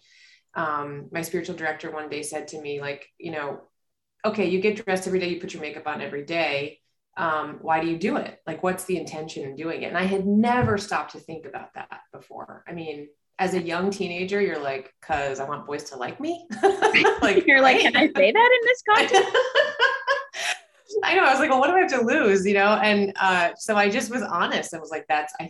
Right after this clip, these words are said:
Speaker 1: think that's why I'm doing, you know, my makeup every day." And she just invited me to take it to prayer. And she said, you know, um, "Could you do your makeup for Jesus?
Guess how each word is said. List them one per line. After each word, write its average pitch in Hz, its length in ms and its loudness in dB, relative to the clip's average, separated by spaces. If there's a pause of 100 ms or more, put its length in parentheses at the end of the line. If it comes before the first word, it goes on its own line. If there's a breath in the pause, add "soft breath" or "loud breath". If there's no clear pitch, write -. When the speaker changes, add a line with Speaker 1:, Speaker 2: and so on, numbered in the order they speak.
Speaker 1:
think 185 200 -4
that's 226 180 -2
why 147 160 -4
I'm 143 120 -6
doing, 135 420 -8
you 165 100 -12
know, 139 100 -8
my 139 140 -8
makeup 135 300 -12
every 135 260 -8
day." 135 440 -6
And 147 440 -6 (600 soft breath)
she 196 640 0
just 190 200 -2
invited 196 420 2
me 214 100 4
to 202 100 0
take 170 220 -10
it 165 140 -14
to 160 200 -8
prayer. 156 460 -4
And 143 180 -6
she - 120 -14
said, 156 280 -12
you 156 60 -16
know, 143 520 -10
um, 143 460 -12 (1300)
"Could 170 260 -6
you 170 120 -4
do 143 100 -6
your 135 160 -6
makeup 143 480 -12 (100)
for 139 160 -12
Jesus? - 640 -10